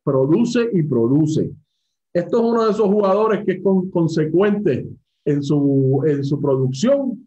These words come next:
Recalco, producción, producción, producción. El Rosario es muy efectivo en eso, así que está batiendo dos y medio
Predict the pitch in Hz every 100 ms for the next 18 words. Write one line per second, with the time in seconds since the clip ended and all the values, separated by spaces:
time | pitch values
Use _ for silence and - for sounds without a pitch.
0 | _ 104 117 160 165 101 - - 101 104
1 | 101 156 196 190 151 123 160 160 156 127
2 | 127 110 113 127 147 170 147 165 180 185
3 | 170 170 156 165 160 156 170 156 139 135
4 | - _ _ 135 135 135 135 135 139 156
5 | 160 160 156 165 156 165 202 190 175 175